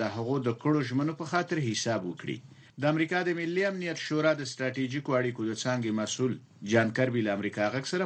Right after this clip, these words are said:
په یوه مرکه کې دا څرګندونې وروسته له هغه وکړې چې د استازو جرګې د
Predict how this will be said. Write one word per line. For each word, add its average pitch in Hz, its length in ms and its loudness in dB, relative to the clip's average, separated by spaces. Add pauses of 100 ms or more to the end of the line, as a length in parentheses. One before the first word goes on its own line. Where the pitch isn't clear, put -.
په 143 140 2
یوه 120 240 2
مرکه 117 340 0
کې 143 140 -2
دا 131 60 2 (100)
څرګندونې 107 680 0
وروسته 117 400 -2
له 107 160 0
هغه 117 240 0
وکړې 160 300 2 (440)
چې - 60 -4 (100)
د - 80 -
استازو 131 420 -2
جرګې 131 300 2
د 170 60 -2